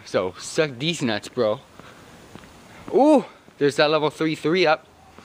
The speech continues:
I got fifteen new Pokeballs. Got no Pokecoins still. <sighs> But we got level three. The achievements, the level up achievements come in quite late. Not sure why.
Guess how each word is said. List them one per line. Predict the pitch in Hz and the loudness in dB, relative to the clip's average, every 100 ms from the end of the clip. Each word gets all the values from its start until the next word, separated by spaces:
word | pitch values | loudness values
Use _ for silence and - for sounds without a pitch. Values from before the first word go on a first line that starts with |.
| - - - - - - - - | -20 -20 -20 -20 -20 -20 -14 -2
I | 123 | 0
got | 135 131 | 2 0
fifteen | - 196 - 202 190 | -2 -4 -4 -4 -2
new | 175 180 | -2 0
Pokeballs. | 180 147 117 104 104 147 - | 0 -2 -2 -2 -2 -4 -4
Got | 131 127 | -4 -4
no | 156 | -4
Pokecoins | - 147 110 113 95 85 | -4 -4 -6 -8 -8 -8
still. | - 95 90 - - - - - - - - - - - - - - | -6 -4 -6 -12 -20 -20 -20 -20 -20 -20 -20 -20 -20 -20 -20 -18 -6
<sighs> | 131 127 90 - - - - - - - - - - - | -2 0 -2 -6 -10 -16 -20 -18 -12 -12 -12 -20 -10 -4
But | 110 | 0
we | |
got | 120 139 | 2 2
level | 131 120 | 0 -2
three. | - 127 95 | -4 -6 -4
The | 113 | -4
achievements, | - 247 403 349 - | -2 -2 0 -2 -4
the | - 160 | -2 2
level | 214 247 | 2 2
up | 190 - | 0 -2
achievements | 139 175 170 135 - | -8 -6 -4 -6 -6
come | - 147 127 - | -4 -4 -4 -4
in | 139 123 | -2 -2
quite | - - 143 - | -4 -2 -2 -2
late. | 113 127 110 - - - - - - - | -2 -2 -2 -8 -18 -18 -20 -18 -16 -6
Not | 139 175 | -4 -2
sure | - 196 | -2 -2
why. | 123 127 117 | 0 0 0